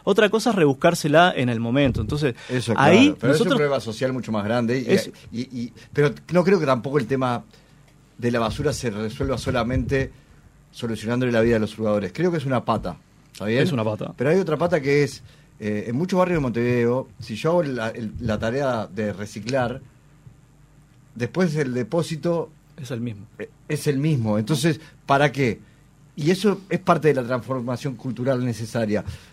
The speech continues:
Speaker 2: Como el hecho de, eh, aprovechar a las nuevas generaciones,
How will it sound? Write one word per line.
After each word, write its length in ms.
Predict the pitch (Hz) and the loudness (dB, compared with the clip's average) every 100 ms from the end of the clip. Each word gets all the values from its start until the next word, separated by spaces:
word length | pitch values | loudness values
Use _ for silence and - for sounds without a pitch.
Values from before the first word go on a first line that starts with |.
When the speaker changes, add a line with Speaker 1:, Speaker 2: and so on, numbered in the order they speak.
| - - | -20 -6
Speaker 2:
Como 220 | 131 139 | -2 0
el 80 | 170 | 0
hecho 220 | 165 170 | 2 2
de, 300 | 165 175 175 - - - | 4 4 2 -8 -20 -6
eh, 440 | 113 120 113 107 104 92 - | 0 2 2 2 0 -4 -4
aprovechar 480 | 113 131 131 170 160 | 0 2 2 4 2
a 40 | |
las 100 | 139 | 2
nuevas 180 | 156 147 | 2 0
generaciones, 760 | 135 123 120 170 160 135 143 | -2 -4 -4 -2 0 -2 -4